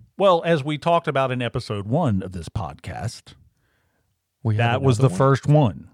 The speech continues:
Speaker 1: That was the fir-, <laughs> yeah. That was the first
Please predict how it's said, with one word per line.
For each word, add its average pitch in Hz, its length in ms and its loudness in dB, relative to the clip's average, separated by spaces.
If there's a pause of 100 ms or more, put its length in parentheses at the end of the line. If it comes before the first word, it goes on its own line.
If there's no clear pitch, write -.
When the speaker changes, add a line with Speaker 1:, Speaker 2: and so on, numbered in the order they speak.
(240)
Speaker 1:
That 117 400 -2
was 131 200 -4
the 135 120 -6
fir-, - 140 -14
<laughs> - 20 -10
yeah. 113 240 -10 (720)
That 151 220 -6
was 156 340 -8
the 135 120 -6
first - 800 -8